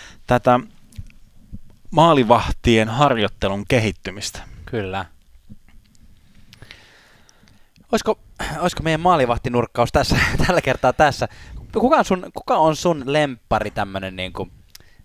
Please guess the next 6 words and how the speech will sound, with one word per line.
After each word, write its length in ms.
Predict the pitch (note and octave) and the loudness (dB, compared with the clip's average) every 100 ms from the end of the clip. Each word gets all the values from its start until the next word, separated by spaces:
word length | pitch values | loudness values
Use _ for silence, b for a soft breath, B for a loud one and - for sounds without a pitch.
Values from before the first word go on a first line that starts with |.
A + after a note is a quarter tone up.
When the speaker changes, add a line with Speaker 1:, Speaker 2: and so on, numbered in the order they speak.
| - | -4
Speaker 2:
tän 180 | B2+ A#2+ | -2 -2
hetken 540 | G2 F#2 - F2+ F2 - _ _ _ - A#2 | -6 -12 -12 -14 -14 -20 _ _ _ -8 -6
N 40 | |
H 60 | G2 | -6
L-maalivahdeista? 1300 | F#2 E2 E2 G2 F#2+ F2 E2 E2 E2 - C#2+ - - - - b b b b b | -8 -10 -12 -8 -6 -6 -12 -18 -18 -18 -20 -18 -14 -14 -16 b b b b b
Speaker 1:
Mä, 160 | G#2+ | -2